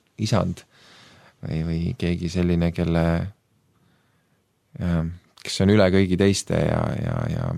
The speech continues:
kes justkui nagu, noh, ta on,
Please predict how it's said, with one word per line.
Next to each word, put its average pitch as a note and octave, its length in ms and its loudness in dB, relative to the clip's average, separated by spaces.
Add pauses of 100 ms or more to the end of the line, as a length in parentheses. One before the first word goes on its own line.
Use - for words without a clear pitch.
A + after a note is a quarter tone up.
(560)
kes - 240 -14
justkui F#2 320 -4
nagu, F2 320 0 (2000)
noh, G2+ 140 -4
ta C3 160 4
on, B2+ 280 6